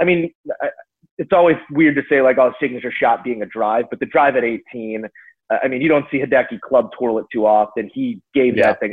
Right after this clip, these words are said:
Speaker 1: everything he had and then twirled it. And then, I mean, he does send a pitching wedge into a bunker from there, but that's neither here
Speaker 2: It's
Speaker 1: nor there. Um,
Speaker 2: it didn't happen. We didn't see that one.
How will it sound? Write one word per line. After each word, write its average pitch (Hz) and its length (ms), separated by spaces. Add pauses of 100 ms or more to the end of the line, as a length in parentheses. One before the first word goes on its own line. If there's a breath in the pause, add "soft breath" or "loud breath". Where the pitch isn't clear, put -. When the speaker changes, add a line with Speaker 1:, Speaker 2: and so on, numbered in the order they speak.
(100)
Speaker 1:
everything 110 420
he 107 100
had 101 260
and 104 80
then 104 180
twirled 107 200
it. - 80
And 196 100
then, 156 240 (360 soft breath)
I - 20
mean, 110 160
he 110 80
does 104 220 (600)
send 131 160
a 107 40
pitching 120 360
wedge 104 220
into 104 200
a 95 40
bunker 101 340
from 98 160
there, 95 180
but 92 240
that's 92 140 (220 loud breath)
neither 98 240
here 110 120
Speaker 2:
It's 92 120
Speaker 1:
nor 92 100
there. 92 260 (300 loud breath)
Um, 101 300
Speaker 2:
it 95 60
didn't 127 160
happen. 92 240
We 107 100
didn't 92 120
see 98 100
that 90 160
one. 92 100